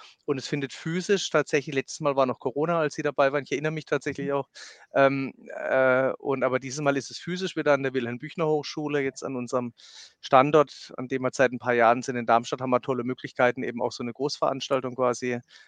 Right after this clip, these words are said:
Speaker 1: ähm, äh, dann durchzuführen. Sechzehnter elfter, Datum wurde, glaube ich, schon genannt. Ähm, und was auch ganz toll ist, äh, dass wir quasi eine Keynote haben vom Professor Ernst Ulrich von Weizsäcker, der dann physisch vor Ort kommen wird.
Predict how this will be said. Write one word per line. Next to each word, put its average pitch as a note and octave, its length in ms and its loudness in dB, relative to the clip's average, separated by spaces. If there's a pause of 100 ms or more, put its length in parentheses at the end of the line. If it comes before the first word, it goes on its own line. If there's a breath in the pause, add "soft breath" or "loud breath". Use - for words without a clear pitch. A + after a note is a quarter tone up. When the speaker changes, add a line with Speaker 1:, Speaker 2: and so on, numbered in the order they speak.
(180 soft breath)
Speaker 1:
ähm, B2 400 0
äh, A#2+ 160 0
dann A2+ 260 2
durchzuführen. D3 640 0
Sechzehnter A#2+ 480 -2
elfter, C3+ 540 -2
Datum B2 320 -4
wurde, B2 160 -6
glaube A2+ 260 -4
ich, - 60 -10
schon A#2 160 -10
genannt. B2 460 -4 (500 loud breath)
Ähm, C3+ 380 8
und C#3+ 240 2
was C3+ 180 8
auch D3 180 8
ganz D#3 280 8
toll D3 260 6
ist, D3 200 4
äh, C3 200 6
dass B2+ 200 4
wir C#3 120 0
quasi C3+ 240 4
eine C3 140 -4
Keynote D3+ 680 0
haben C3+ 440 2
vom C3 420 -2 (480 loud breath)
Professor C3 520 0
Ernst B2+ 300 2
Ulrich C3+ 260 -4
von A#2+ 180 -10
Weizsäcker, D3+ 520 0
der C3+ 120 -2
dann C3+ 200 -2
physisch C#3 320 -10
vor C3 140 -2
Ort A#2 160 -2
kommen C3 300 -6
wird. C3+ 260 -4